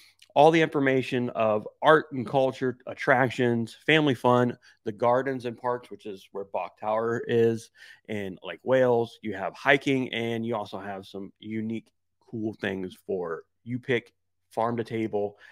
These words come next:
and different types like that. So when you're at, on the website, you're gonna come all the way over to the top here,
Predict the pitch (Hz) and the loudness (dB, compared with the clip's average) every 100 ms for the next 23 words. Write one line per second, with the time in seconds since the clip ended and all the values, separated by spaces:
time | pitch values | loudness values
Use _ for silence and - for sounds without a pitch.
0 | - 104 101 85 92 - - - 117 - | -8 -4 -4 -6 -10 -12 -12 -6 -6 -6
1 | _ _ _ _ _ _ _ _ _ - | _ _ _ _ _ _ _ _ _ -10
2 | - 135 - 127 127 131 147 180 - - | -2 0 0 -4 -2 0 4 4 2 2
3 | 151 185 127 107 - 92 104 - - - | 4 6 6 6 4 -2 -2 -6 -20 -14
4 | - 120 135 139 123 139 165 185 185 175 | 2 2 4 2 4 4 6 6 6 4
5 | 151 135 131 123 120 - - _ - 120 | 4 4 4 2 0 -4 -20 _ -8 -2
6 | 110 107 104 - _ _ _ _ _ _ | 0 0 -4 -10 _ _ _ _ _ _
7 | 127 - 123 120 - 104 98 - | -8 -4 -2 -2 -2 -4 -4 -8